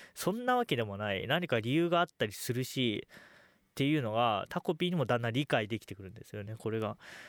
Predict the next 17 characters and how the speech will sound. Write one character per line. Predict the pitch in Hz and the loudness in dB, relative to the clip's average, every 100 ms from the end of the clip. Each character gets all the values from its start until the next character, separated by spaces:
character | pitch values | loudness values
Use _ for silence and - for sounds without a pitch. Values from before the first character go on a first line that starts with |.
| - - - | -20 -12 -8
ま | 110 | -4
た | 107 | -2
い | 113 | -2
い | 101 | -4
展 | 92 110 | -8 -8
開 | - 92 | -6 -4
で | 95 | -4
ね。 | 113 127 120 92 - | -2 0 0 -2 -4
う | |
ん、 | 58 95 | -6 -2
あ | 117 120 110 104 98 95 98 110 131 104 95 117 98 104 | 0 2 0 -2 -4 -6 0 2 2 -2 -8 -10 -10 -10
ー、 | 110 - - - - - - - 113 - 113 - - 98 92 90 92 92 - _ - - - _ | -8 -10 -10 -16 -20 -20 -20 -6 -4 -4 -8 -10 -12 -8 -6 -6 -8 -10 -12 _ -20 -20 -20 _
<laughs> | - | -2
は | 117 | 0
は | 113 131 110 110 | 2 0 2 0
ー | |
っ | 110 | -2